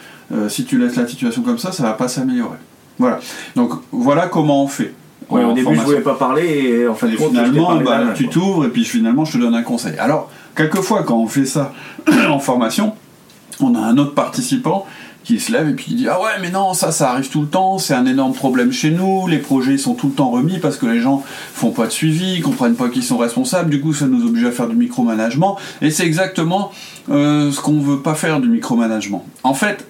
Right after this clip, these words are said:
Speaker 1: on se rend compte que les managers, ils sont inquiets quand leurs collaborateurs communiquent pas. Et ils ont peur de trop intervenir. Et en fait, la discussion qu'on vient de simuler pour vous, elle est perçue comme du micromanagement. Mais c'est pas du micromanagement. C'est sûr que là, pour le coup,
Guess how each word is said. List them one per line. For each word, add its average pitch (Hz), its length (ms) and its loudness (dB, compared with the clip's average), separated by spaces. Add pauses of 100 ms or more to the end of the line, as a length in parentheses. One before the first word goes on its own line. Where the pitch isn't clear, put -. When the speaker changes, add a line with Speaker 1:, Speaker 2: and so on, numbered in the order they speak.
Speaker 1:
on 269 120 2
se - 100 -4
rend 311 120 2
compte 139 200 -4
que 147 100 -2
les 123 120 2
managers, 123 460 0
ils 156 60 0
sont 135 200 0
inquiets 135 420 0 (220)
quand 113 100 -2
leurs 104 160 -4
collaborateurs 107 640 -4
communiquent 110 420 -2
pas. - 160 -8 (540)
Et 185 140 2
ils 190 200 2
ont 165 80 0
peur 180 180 0
de 156 120 2
trop 165 280 0
intervenir. 110 640 -2 (280)
Et 110 80 0
en 120 80 2
fait, 185 320 0
la 95 100 0
discussion 143 840 -2
qu'on 107 200 -4
vient 95 280 -4
de 92 180 -2 (200)
simuler 107 420 0
pour 123 160 -6
vous, 151 220 -4
elle 107 100 0
est 107 60 0
perçue 135 340 -4
comme 120 220 0
du 110 100 0
micromanagement. 113 720 -2 (240)
Mais 135 100 2
c'est 156 220 -2
pas 240 140 0
du 147 120 0
micromanagement. 101 720 -4 (240)
C'est 170 200 0
sûr 214 320 0
que - 80 0
là, 131 180 2
pour 117 180 -4
le 107 120 0
coup, 247 280 2